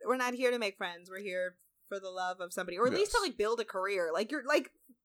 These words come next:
Speaker 1: friendship is a perk, not an expectation.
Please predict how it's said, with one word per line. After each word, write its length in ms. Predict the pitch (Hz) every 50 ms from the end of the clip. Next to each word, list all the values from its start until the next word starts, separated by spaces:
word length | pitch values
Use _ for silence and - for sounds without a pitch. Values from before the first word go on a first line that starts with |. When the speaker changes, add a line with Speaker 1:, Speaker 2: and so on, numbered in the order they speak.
| _ _ - -
Speaker 1:
friendship 380 | 339 285 294 311 302 403 349 -
is 280 | 330 294 277 254 247 - -
a 140 | - 214 208 185 - - - -
perk, 280 | 240 247 233 - - _ - - _
not 360 | - 202 202 190 196 202 202 -
an 120 | 202 208 202
expectation. 960 | 202 - - - 196 190 - - 190 180 185 180 - 165 117 110 117 202 233